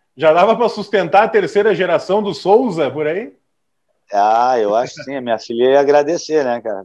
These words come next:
Speaker 2: Nossa Senhora. <laughs> É, muitos falam assim pra mim, né? "Será que você, é, tinha lugar, né, no futebol a-, atual hoje?" Eu acho que sim, claro.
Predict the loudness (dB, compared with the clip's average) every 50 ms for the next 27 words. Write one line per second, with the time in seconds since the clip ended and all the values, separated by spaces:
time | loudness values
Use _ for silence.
0 | -8 -6 -6 -6 -6 -8 -8 -6 -6 -2 2 4 4 4 4 2 -2 -6 -12 _
1 | _ _ _ _ -4 -2 2 4 4 4 4 4 2 2 2 0 2 4 6 6
2 | 6 4 2 -2 -4 -2 0 0 0 2 0 0 2 4 4 6 6 6 6 4
3 | 4 0 -2 -4 -2 0 0 0 0 -4 -8 -10 -8 -8 -8 -6 -4 0 2 2
4 | 4 4 2 2 0 0 -2 -4 -6 -6 -10 _ _ _ _ _ _ _ _ -8
5 | -4 -4 -2 -2 -4 -6 -8 -10 -8 -6 -6 -2 -2 -2 -2 -2 -4 -10 -16 -20
6 | _ _ -8 -8 -4 0 4 4 6 6 4 2 0 -4 -8 -12 -12 -14 -16 -18
7 | _ _ _ _ _ _ _ _ _ _ _ -14 -12 -8 -6 -8 -8 -8 -10 -4
8 | 0 4 4 6 6 4 4 2 -2 -2 -2 -2 -2 -2 -4 -6 -6 -4 0 2
9 | 4 4 4 4 2 2 2 2 2 0 -2 -8 -14 -20 _ _ _ _ _ _
10 | _ _ _ _ -4 -2 2 2 4 4 2 0 0 -4 -6 -4 -4 -4 -6 -4
11 | -6 -10 -4 0 2 2 4 2 0 -4 -8 -12